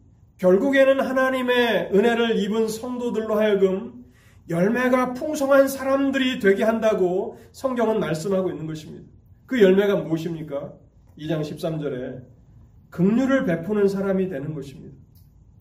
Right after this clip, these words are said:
십삼 절 상반절에는요, 긍휼을 베풀지 않는 자들에 대한 경고입니다. "긍휼을 행하지 아니하는 자에게는 긍휼 없는 심판이 있으리라."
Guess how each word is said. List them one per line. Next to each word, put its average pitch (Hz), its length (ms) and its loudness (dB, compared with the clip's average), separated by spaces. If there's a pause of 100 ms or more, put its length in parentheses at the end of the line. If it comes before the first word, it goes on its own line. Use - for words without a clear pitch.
(1200)
십삼 202 360 0
절 165 480 2
상반절에는요, 160 1000 -4
긍휼을 160 400 -2
베풀지 147 460 -8
않는 123 340 -6
자들에 120 380 -8
대한 117 200 -10
경고입니다. 117 720 -10 (500)
"긍휼을 160 500 0
행하지 165 400 0
아니하는 135 420 -2
자에게는 120 760 -8 (280)
긍휼 156 400 -4
없는 123 280 -6
심판이 180 520 -10
있으리라." 110 520 -14